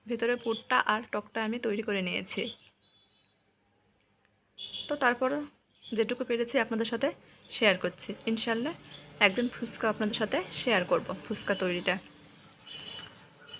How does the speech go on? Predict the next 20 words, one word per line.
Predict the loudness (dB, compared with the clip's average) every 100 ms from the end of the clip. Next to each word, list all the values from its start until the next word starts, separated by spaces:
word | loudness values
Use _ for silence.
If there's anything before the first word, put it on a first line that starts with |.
| -2
তো | 0
এখানে | 2 2
একটা | 2
বাটিতে | 2 2 2
আমি | 2 2
পাকা | 2 0
তেঁতুল | 0 0 -2 -4 -8 -6
ভিজিয়ে | -4 0 2
রাখছি | 2 -2 -2 -2 -4 -16 -20 -16 -8
টকের | -4 -2 -2
জন্য, | 0 0 0 -2 -12 -20 -20 -20 -12 -2
ভিজতে | 2 2 0
থাক। | 0 0 2
এদিকে | 0 2 0
আমি | 0
চুলার | 2 0
উপর | 0 0
কড়া | 2 2
বসে | 2 0
দিয়েছি, | 2 0 0 -2